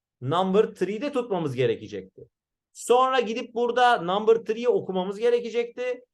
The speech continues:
Sonra da buradaki sum'a onu number three eklememiz gerekecekti falan filan. Bu bir ödev olsun size. Siz kafanıza göre bunu yapın.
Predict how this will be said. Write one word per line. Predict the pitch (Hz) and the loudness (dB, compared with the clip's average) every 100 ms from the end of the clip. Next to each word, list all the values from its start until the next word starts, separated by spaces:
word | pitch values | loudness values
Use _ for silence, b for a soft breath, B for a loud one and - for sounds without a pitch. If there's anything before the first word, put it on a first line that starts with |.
| _ _ | _ _
Sonra | - 269 277 247 | -8 -2 2 4
da | 196 | 2
buradaki | 247 247 220 190 156 | 0 2 2 0 -6
sum'a | 135 - 220 214 170 135 - _ - _ | -6 -2 0 2 0 0 -6 _ -20 _
onu | 180 190 190 151 120 - _ _ | -2 0 2 2 0 -10 _ _
number | 165 202 214 196 | -4 -2 0 -2
three | 185 139 | -4 -4
eklememiz | 135 165 185 233 233 | -4 -4 -2 -2 0
gerekecekti | 226 226 202 196 220 233 196 | 4 4 2 -2 -2 -2 -4
falan | 160 175 131 | -2 -2 -4
filan. | 104 98 | -8 -6
Bu | 214 | -2
bir | 185 | 2
ödev | 170 160 131 | 4 6 4
olsun | 107 107 | 0 -8
size. | - 110 185 214 214 _ _ | -16 -2 0 0 -6 _ _
Siz | - 170 - | -8 -8 -4
kafanıza | 185 156 139 117 | -4 -2 -2 -2
göre | 107 143 | -2 -2
bunu | 117 143 - - - | -2 -4 -4 -10 -4
yapın. | 131 127 104 | -2 -2 -6